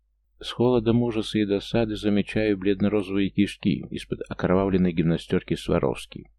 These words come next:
Он обнимает их ладонями, как величайшую драгоценность, пытаясь затолкать все это обратно, в распоротый живот,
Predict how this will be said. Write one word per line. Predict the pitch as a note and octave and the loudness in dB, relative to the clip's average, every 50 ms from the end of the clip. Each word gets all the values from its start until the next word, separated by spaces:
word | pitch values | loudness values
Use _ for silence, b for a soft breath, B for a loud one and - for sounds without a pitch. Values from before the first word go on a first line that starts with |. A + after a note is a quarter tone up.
| _ _ _ | _ _ _
Он | - A2+ A2 - | 2 2 2 2
обнимает | - - G2+ G#2 G#2 G#2 G#2 G2+ G2 - - | 2 0 2 2 2 4 2 2 0 0 -2
их | F2 - | -2 0
ладонями, | E2 E2 D#2+ D#2 E2+ G2 G#2 A2 A2 G#2+ G#2 | 2 2 2 2 2 2 2 2 2 0 -2
как | - F#2 F2 - | -2 -4 -2 0
величайшую | F2 D#2+ D#2 D2+ - - E2+ F2 F2 - F2 E2 | 0 0 0 0 0 0 0 0 0 0 -2 0
драгоценность, | D#2 E2+ E2+ E2+ F2+ - - - - A#2+ G2+ E2 D2 C2+ - - | 0 0 0 0 -2 -2 -2 -2 0 2 2 2 0 -2 -4 -8
пытаясь | - D2+ - - D#2+ D#2 C#2+ C#2+ | -10 -6 -2 0 0 0 0 -2
затолкать | D2+ - - D2 - - E2 E2 - | -2 -2 -2 -4 -2 -2 -4 -4 -4
все | - - E2+ | -2 -2 -2
это | D2+ - - E2+ | 0 0 0 0
обратно, | E2 E2 F2+ D2+ C2 - - - - - - | 0 0 -2 -2 -2 -4 -6 -10 -12 -12 -10
в | - | -6
распоротый | - F2+ E2 - - - E2 D2+ D2+ - - E2 | -4 -4 -4 -4 -2 -2 0 0 0 0 -2 -2
живот, | C#2+ D2 E2+ D#2+ C#2+ B1 - - | 0 0 -2 -2 -2 -2 -4 -8